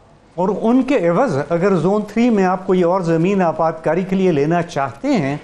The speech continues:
तो ले लें। काफ़ी वक्त गुजर गया, तो ये एक ऐसा हल है जिसमें एक मुनासिब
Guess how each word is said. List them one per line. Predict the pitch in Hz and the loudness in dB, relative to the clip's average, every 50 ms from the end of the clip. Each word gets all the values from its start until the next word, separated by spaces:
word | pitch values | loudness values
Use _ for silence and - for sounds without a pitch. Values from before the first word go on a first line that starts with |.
| - - - - - - - - | -14 -20 -20 -20 -20 -20 -14 -6
तो | - 175 | -2 0
ले | 160 139 143 175 220 247 | 0 2 2 2 0 0
लें। | 220 180 170 208 247 247 - - - - - - - - - - | 0 0 0 -2 -4 -6 -8 -14 -20 -20 -20 -20 -20 -20 -10 -4
काफ़ी | 175 170 170 - 262 247 | -4 -4 -2 0 0 0
वक्त | 190 170 190 190 185 139 | 0 0 -2 -4 -4 -2
गुजर | 131 156 156 202 214 | -2 0 2 2 0
गया, | 208 190 220 214 214 | 2 2 0 0 0
तो | 214 226 | 0 0
ये | 190 185 202 226 233 | 2 2 2 2 2
एक | - - | 0 0
ऐसा | 160 175 160 - - 233 | -2 -4 -4 -2 -2 -2
हल | 208 151 131 175 202 208 185 | -2 -2 -2 -2 -2 -2 -2
है | 156 208 233 220 160 143 160 180 - - - - - _ _ - - | 0 0 2 2 2 2 0 -2 -4 -8 -16 -20 -20 _ _ -20 -8
जिसमें | 123 165 226 220 - - 214 214 220 220 | -4 -2 -2 -2 -2 0 0 2 2 2
एक | 208 | 2
मुनासिब | 180 185 170 165 175 165 - 233 226 | 0 0 0 0 -2 -2 -2 -4 -2